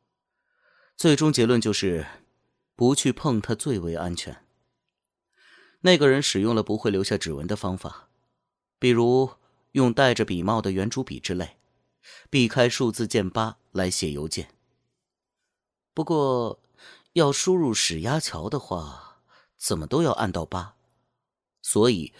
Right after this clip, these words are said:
才用了正式名称“秦叶桥”。他想了想，然后说：“嗯，还有其他输入方式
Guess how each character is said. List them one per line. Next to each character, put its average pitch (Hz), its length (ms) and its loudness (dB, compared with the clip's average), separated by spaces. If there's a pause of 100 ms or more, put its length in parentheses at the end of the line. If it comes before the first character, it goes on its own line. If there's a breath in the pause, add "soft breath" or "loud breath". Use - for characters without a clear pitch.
(120)
才 - 180 -2
用 113 220 2
了 98 80 0
正 131 200 0
式 98 160 0
名 87 220 -2
称 95 260 -4 (320)
“秦 92 440 -2
叶 104 160 -2
桥”。 - 400 -8 (1900)
他 156 140 4
想 95 200 0
了 107 80 -2
想， - 280 -10 (440)
然 92 240 0
后 90 200 -2
说 85 280 -8 (1300)
：“嗯， 151 480 -4 (720 loud breath)
还 - 260 -2
有 202 120 6
其 - 160 0
他 233 160 2
输 202 180 2
入 156 120 4
方 139 200 0
式 123 320 0